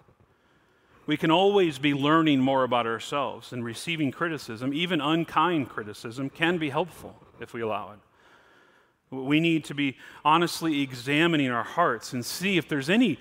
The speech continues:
any bit of truth, any grain of truth in the accusation that's, that's brought. It, it may come with very destructive and, and hurtful words, but it doesn't mean there's not something there that could be true,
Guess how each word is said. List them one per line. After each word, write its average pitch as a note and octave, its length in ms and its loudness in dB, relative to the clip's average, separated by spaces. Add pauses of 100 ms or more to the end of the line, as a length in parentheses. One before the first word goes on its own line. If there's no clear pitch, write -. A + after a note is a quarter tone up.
(160)
any G3+ 200 2
bit F3+ 180 0
of E3 100 0
truth, F#3+ 380 -2
any G3 160 2
grain F3 440 0
of A#2 100 -6
truth A2 440 -10
in C#3 80 0
the C#3 80 -2
accusation C#3+ 840 -2
that's, - 280 -16 (180)
that's G#2 160 -14
brought. F#2 300 -12 (880)
It, C3+ 120 -8
it E3+ 160 0
may F3 220 4
come G3 400 2
with C3 140 0
very E3+ 520 2
destructive D3 840 -4 (400)
and, C3+ 160 -4
and B2+ 140 -4
hurtful D3 500 -2
words, C3+ 280 0
but C3 120 -6
it C#3 80 -10
doesn't G3+ 260 0
mean F#3 140 2
there's D#3+ 160 -4
not F3+ 200 2
something D#3+ 440 -2
there D#3 280 -2
that C3+ 200 -8
could E3+ 180 -12
be E3 100 -12
true, E3+ 420 -12